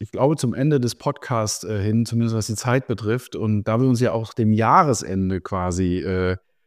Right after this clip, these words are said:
hinbewegen, doppeltes, äh, Wortspiel sozusagen, und, äh, der Jahreswechsel bevorsteht und ja viele Menschen in dieser Zeit immer, äh, äh, schlaue, äh, oft sehr schlaue Weissagungen, äh, aussprechen, wo glaubst du denn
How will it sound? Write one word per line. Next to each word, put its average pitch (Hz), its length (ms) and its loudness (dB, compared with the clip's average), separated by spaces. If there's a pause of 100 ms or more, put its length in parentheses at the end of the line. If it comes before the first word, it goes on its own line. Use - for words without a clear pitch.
(140)
hinbewegen, 101 500 2
doppeltes, 101 440 -2
äh, 98 120 -4
Wortspiel 107 380 -2
sozusagen, 135 540 -2 (580)
und, 113 340 4
äh, 107 200 -2
der 110 100 6
Jahreswechsel 120 540 2
bevorsteht 139 680 2
und 113 200 4
ja 113 120 4
viele 127 240 0
Menschen 113 500 2
in 107 200 0
dieser 107 240 2
Zeit 104 260 0
immer, 98 440 0
äh, 98 260 0
äh, 98 320 -6
schlaue, 113 720 4
äh, 73 240 -8 (100)
oft - 260 4
sehr 180 220 4
schlaue 90 340 2
Weissagungen, 90 960 0
äh, 90 160 -4
aussprechen, 92 640 -4
wo 120 80 -2
glaubst 127 400 -2
du 139 140 2
denn 131 340 4